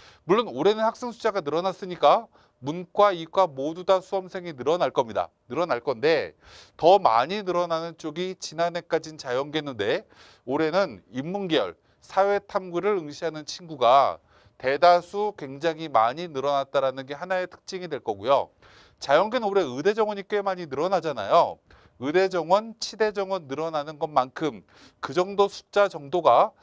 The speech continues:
실제로 수험생이 늘어날 거다라는 걸 기본적으로 확인하실 수 있습니다. 그럼 이 얘기를 기본적으로 생각을 해보면 아, 문과 쪽은 지난해보다 조금 더 치열한 대학 입시겠구나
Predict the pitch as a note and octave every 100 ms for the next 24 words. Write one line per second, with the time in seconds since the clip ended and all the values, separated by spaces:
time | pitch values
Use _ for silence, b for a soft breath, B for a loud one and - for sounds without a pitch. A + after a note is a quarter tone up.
0 | b b - G#3 G3+ G3+ F#3+ - G3 F#3+
1 | F#3 F3+ E3+ C3 C#3 C#3 A#2 A2+ A2 C#3+
2 | F#2 E2+ _ _ A2+ C3 E3 G3+ - D#3+
3 | E3 E3+ - G#3+ A3 G3+ F#3 F#3 - B2+
4 | - A#2 F#2 _ _ b b - D3 C#3
5 | G#3 G#3+ E3 F#3+ G3 - D#3 D#3+ E3+ E3+
6 | F3 E3+ E3 F#3+ F3 A#2+ F#3 A#3 b b
7 | b B2+ C#3+ B2 B2 E3 F3 G#3+ G#3 F#3
8 | F3 F3+ - D#3 E3 E3+ D#3+ D#3 E3+ E3+
9 | G#3+ G#3 G#3+ G3 F#3+ F#3+ - - G#3 G#3
10 | G#3 F#3+ D#3+ D3 C#3 - C3+ B2 - C3+
11 | D#3